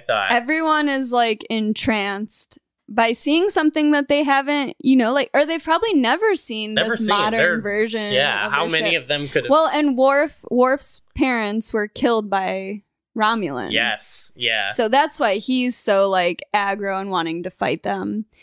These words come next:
Speaker 2: And he's like, "They don't see Klingons as hum-, and humans as anything but a waste of skin."
Speaker 1: Yeah.
Speaker 2: They call him, like,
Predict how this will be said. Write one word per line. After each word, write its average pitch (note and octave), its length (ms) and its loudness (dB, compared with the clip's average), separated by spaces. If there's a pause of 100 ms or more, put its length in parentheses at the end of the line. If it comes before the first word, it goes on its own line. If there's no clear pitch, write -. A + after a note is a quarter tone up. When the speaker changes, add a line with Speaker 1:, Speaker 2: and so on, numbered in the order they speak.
(100)
Speaker 2:
And A#3 80 4
he's B3 180 4
like, A3+ 180 2
"They A#3+ 100 4
don't C4+ 160 2
see C#4 180 -2
Klingons B3 520 2
as A3 220 2
hum-, A#3 280 4 (180)
and A3 180 2
humans A3+ 380 2
as G#3+ 140 2
anything G#3 440 0
but G3 100 2
a F#3+ 60 2
waste F#3 340 0
of G3 120 -4
skin." F#3+ 640 -2 (440)
Speaker 1:
Yeah. A#2 260 0 (140)
Speaker 2:
They B3 120 4
call B3 320 0
him, C#4 260 2
like, G#3+ 380 0